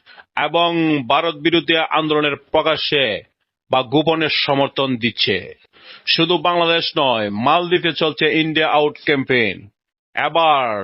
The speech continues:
শ্রীলঙ্কা সরকার বিরোধী আন্দোলন কিভাবে সামলাবে মোদী সরকার? বাংলাদেশ ও মালদ্বীপের পর এবার শ্রীলঙ্কা শুরু হয়েছে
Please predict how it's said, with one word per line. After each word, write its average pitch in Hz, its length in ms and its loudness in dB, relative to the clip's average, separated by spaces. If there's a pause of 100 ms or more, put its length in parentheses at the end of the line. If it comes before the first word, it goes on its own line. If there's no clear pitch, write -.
(120)
শ্রীলঙ্কা 175 680 0
সরকার 165 380 -2
বিরোধী 156 400 0
আন্দোলন 156 400 0 (140)
কিভাবে 156 360 0 (440)
সামলাবে 156 540 0
মোদী 139 300 0
সরকার? 113 520 -2 (920)
বাংলাদেশ 165 540 2 (120)
ও 170 100 2
মালদ্বীপের 170 600 0
পর 127 300 2 (280)
এবার 160 280 0
শ্রীলঙ্কা 165 500 0
শুরু 165 280 0
হয়েছে 151 340 0